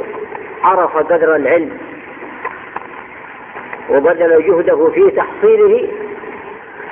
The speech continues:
فلا، فنال من الأجر ما لم ينله غيره. وأورد المؤلف رحمه الله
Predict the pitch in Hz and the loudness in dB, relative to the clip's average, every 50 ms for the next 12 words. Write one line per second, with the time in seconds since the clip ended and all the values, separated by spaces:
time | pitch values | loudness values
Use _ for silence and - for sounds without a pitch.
0 | - - - 151 147 147 165 185 202 202 185 185 151 160 175 208 233 240 226 202 | -14 -4 0 0 2 4 4 4 4 2 0 0 0 2 4 4 4 4 4 4
1 | 196 185 180 175 170 165 156 - - 165 165 180 165 - - - - - 131 135 | 4 2 2 0 0 0 0 2 4 4 4 4 2 0 -4 -10 -10 -8 -4 0
2 | 143 165 190 202 196 196 180 180 170 160 160 160 160 165 196 226 214 - 190 226 | 2 4 4 6 4 4 4 4 2 4 4 2 2 2 2 0 0 4 4 4
3 | 233 - - 240 208 160 - - - - - - - - - - - - - - | 6 6 6 4 4 2 -2 -6 -8 -12 -12 -12 -12 -14 -14 -14 -14 -14 -14 -16
4 | - - - - - - - - - - - - - - - - 69 - - - | -16 -16 -18 -18 -18 -18 -18 -18 -18 -18 -18 -16 -16 -16 -16 -16 -14 -16 -16 -16
5 | - - - - - - - - - - - - - - - - - - - - | -16 -16 -16 -16 -16 -16 -16 -14 -16 -16 -16 -14 -14 -10 -10 -10 -8 -8 -10 -10
6 | - - - - - - - - - - - - - - 135 - - 247 254 240 | -10 -10 -10 -10 -10 -10 -12 -12 -12 -12 -14 -10 0 0 0 2 4 4 6 6
7 | 226 220 190 202 190 185 175 - 214 208 185 175 175 135 151 160 143 - 180 175 | 6 4 4 2 0 0 0 0 0 0 2 0 0 2 2 0 0 0 0 0
8 | 156 139 147 151 147 147 151 160 160 156 147 | 2 4 4 4 4 4 4 4 4 4 0